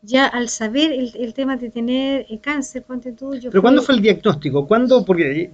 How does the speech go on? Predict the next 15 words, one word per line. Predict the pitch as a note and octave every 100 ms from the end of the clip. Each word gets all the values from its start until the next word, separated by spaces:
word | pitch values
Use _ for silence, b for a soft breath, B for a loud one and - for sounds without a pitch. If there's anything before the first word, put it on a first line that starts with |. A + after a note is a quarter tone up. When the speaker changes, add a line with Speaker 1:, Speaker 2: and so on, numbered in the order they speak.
| D3+
Speaker 2:
eh, | E3+ _ _
eh, | F2 B2 _ _ _ E3 D#3 _ _ _ _ _ _
eh, | D3 C#3 B2 B2
nos | C3
contaste | D3 D3 F#3+ G3
recién | - G3
todo | G3+
el | G#3+
peregrinaje, | F#3+ D#3+ D#3 C#3 B2+ C3+ D#3 F#3+ F#3 F#3+ F3 D3+
desde | C#3 C3
que | C3
Speaker 1:
Claro. | A#2+ C#3
Speaker 2:
de | C#3+
Puente | D3 B2+ D3+ E3
Alto, | F#3 F3 D3+ E3+ D#3+